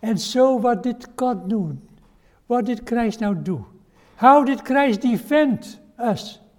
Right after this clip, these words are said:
God's people? How did Christ defend the remnant following the disappointment? The testimony of Jesus came now through the spirit of prophecy.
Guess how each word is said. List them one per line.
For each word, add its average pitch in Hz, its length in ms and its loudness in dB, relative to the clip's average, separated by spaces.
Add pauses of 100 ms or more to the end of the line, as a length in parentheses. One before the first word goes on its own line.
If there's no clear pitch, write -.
(680)
God's 220 300 -2
people? 208 480 -4 (1600)
How 262 320 6
did 226 200 -4
Christ 240 280 2
defend 233 420 0
the 202 100 2
remnant 247 520 2 (300)
following 240 440 2
the 202 80 0
disappointment? 214 760 -2 (1700)
The 156 100 -8
testimony 202 640 -2
of 151 100 -6
Jesus 139 640 -8 (680)
came 190 240 -2
now 170 140 -6
through 147 240 -14
the 143 80 -12
spirit 160 320 -10
of 135 60 -14
prophecy. 131 460 -16